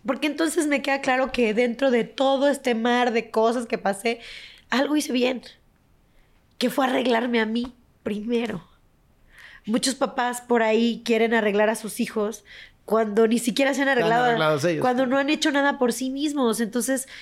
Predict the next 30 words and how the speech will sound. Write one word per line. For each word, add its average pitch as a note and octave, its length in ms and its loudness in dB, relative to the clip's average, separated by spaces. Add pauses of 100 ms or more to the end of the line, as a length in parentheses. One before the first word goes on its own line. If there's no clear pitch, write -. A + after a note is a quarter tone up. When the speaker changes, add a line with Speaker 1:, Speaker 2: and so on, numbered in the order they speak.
(220)
Speaker 1:
después B3 340 0
entendí, C4 640 0 (1120)
porque A#3 240 2
veo A#3+ 160 6
reacciones A3+ 540 0
en G3+ 100 -2
mi G3+ 180 -4
hijo, G#3 300 0
veo F#3+ 400 2
s-, F3 200 -8
la G#3 120 0
manera G3+ 240 0
en A#3 80 4
la A3 60 2
que G#3 160 -4
resuelve F#3+ 500 -2
muchas F#3 480 -6
cosas. G3 480 -6 (520)
Yo A3+ 160 2
ahorita A3+ 260 2
estoy A#3 340 2
en, A3 240 0
en, F3+ 280 -6
en, E3 300 -8
en F3 220 -8
una A3 380 -4
posición F#3+ 560 -4
en G#3+ 160 -4
donde E3+ 640 -4 (1400)
observo. F#3 680 -2